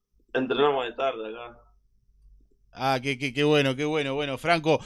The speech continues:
Speaker 2: bueno, Franco, preguntarte primero, pri-, primeras vivencias de que, que estás teniendo allá en México, ¿cómo,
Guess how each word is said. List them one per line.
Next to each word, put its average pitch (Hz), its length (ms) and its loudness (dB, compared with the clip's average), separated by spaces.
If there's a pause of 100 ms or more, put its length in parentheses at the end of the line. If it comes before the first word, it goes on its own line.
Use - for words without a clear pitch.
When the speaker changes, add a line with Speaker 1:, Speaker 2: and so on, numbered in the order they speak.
(140)
Speaker 2:
bueno, 202 260 4
Franco, 208 280 4
preguntarte 208 400 4
primero, 185 760 6
pri-, 139 140 -4
primeras 180 560 6
vivencias 156 480 8
de 131 80 2
que, 131 160 -2
que 127 80 -2
estás 165 180 0
teniendo 160 300 2
allá 151 160 4
en 156 80 2
México, 170 320 0
¿cómo, 151 440 2